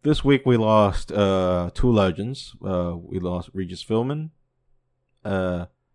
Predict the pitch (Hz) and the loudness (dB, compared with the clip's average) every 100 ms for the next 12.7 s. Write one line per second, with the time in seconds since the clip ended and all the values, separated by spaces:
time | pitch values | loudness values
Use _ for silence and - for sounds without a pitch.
0 | _ _ _ _ _ _ _ _ 87 92 | _ _ _ _ _ _ _ _ -6 -6
1 | 82 - 98 95 98 92 - 87 85 90 | -6 -6 -6 -4 -6 -8 -10 -10 -6 -4
2 | 92 92 90 95 98 92 92 92 90 - | -4 -6 -2 0 0 0 -2 -2 -6 -4
3 | 98 92 92 92 92 82 98 104 - 107 | -2 0 0 -2 -6 -6 -6 -6 -2 -2
4 | 104 104 101 101 98 - 123 123 156 - | 0 -2 -2 -4 -6 0 2 2 0 -6
5 | - - - 120 85 87 - 82 90 - | -16 -16 -20 -12 -6 -6 -6 -8 -8 -10
6 | - 85 82 85 80 107 160 233 - _ | -10 -8 -6 -8 -2 0 0 -2 -12 _
7 | _ _ _ _ _ 104 98 101 95 127 | _ _ _ _ _ -4 -2 0 4 4
8 | 131 120 113 110 113 110 - - _ _ | 4 2 0 2 4 2 0 -10 _ _
9 | _ _ - 107 101 - 95 - 123 123 | _ _ 0 4 4 2 -8 0 0 2
10 | - 180 196 _ _ - 95 95 95 95 | -2 -4 -6 _ _ -6 -2 0 0 -2
11 | 90 98 87 120 123 123 131 113 95 110 | -4 -6 0 2 2 4 2 2 0 -4
12 | 110 101 101 107 107 160 | -2 -2 2 2 2 -2